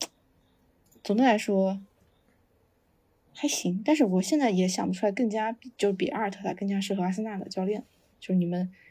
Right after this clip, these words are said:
谁能举个例子吗？或者说还有什么其他的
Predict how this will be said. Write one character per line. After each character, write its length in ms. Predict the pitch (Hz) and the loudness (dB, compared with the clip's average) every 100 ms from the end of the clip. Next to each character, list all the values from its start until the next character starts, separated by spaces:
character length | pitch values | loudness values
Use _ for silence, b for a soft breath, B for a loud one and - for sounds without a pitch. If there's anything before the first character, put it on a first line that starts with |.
| b - | b -6
谁 180 | - | 0
能 340 | 196 190 190 196 _ _ - | 2 2 -2 -8 _ _ -4
举 160 | 185 | 2
个 80 | 180 | 2
例 200 | 226 226 | 2 -2
子 120 | 196 | 0
吗？ 260 | 185 175 170 | 0 0 -2
或 120 | 190 | 0
者 100 | 170 | 0
说 260 | 180 175 180 b b b _ | 2 0 -2 b b b _
还 140 | - | 0
有 60 | 190 | 2
什 100 | 185 | 2
么 80 | 165 | -2
其 140 | 185 | -2
他 160 | 196 190 | -2 -2
的 320 | 175 165 | -2 -4